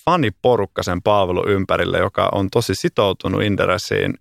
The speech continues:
ja se faniporukka rummuttaa sitä tuolla somessa ja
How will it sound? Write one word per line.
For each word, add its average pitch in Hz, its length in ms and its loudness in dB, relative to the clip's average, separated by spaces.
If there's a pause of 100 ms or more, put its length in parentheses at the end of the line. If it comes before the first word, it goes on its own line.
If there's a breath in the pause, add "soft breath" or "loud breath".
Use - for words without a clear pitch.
(160)
ja 101 200 2
se 117 160 -2
faniporukka 98 760 0
rummuttaa 95 680 0
sitä 92 280 -2
tuolla 92 320 2
somessa 98 560 -2
ja 92 220 0